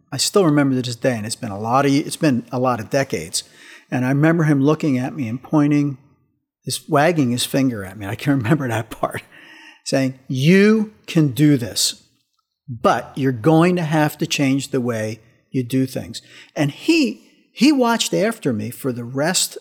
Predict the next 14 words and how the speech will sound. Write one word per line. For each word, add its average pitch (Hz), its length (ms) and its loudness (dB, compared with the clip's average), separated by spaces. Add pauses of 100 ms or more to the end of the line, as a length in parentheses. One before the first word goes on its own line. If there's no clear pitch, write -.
of 147 140 -4
my 139 220 -2
college 139 420 -6
career, 101 380 -10 (1500)
urged 190 340 4
me 156 160 6
to 139 100 4
go 135 160 6
to 127 60 2
graduate 123 500 0
school. - 400 -8 (640)
And 143 540 2
in 139 160 -2
fact, 165 540 0